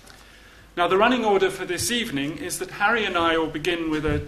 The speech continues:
discussion designed to sketch out the concept of tacit knowledge for about fifteen or twenty minutes, and then Roger and Fiona will each speak,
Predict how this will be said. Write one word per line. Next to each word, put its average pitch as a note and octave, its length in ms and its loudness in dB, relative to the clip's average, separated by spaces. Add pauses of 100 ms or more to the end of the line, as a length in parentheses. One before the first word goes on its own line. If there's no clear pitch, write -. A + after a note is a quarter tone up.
(140)
discussion F3 580 -2
designed D#3+ 580 -4
to D3+ 120 -6
sketch - 520 -2
out E3 220 -2
the D3 80 -14
concept - 720 -8
of C3+ 120 -14
tacit - 440 -8
knowledge A2 420 -10 (540)
for - 120 -8
about D3 320 -4
fifteen D3+ 360 -6
or B2 80 -8
twenty B2 320 -8
minutes, D3 480 -6 (480)
and E3+ 160 -4
then G3+ 360 -2
Roger G3 440 2
and F3 120 -6
Fiona G3 400 0
will E3 160 -2
each F3+ 120 -4
speak, D#3 580 -4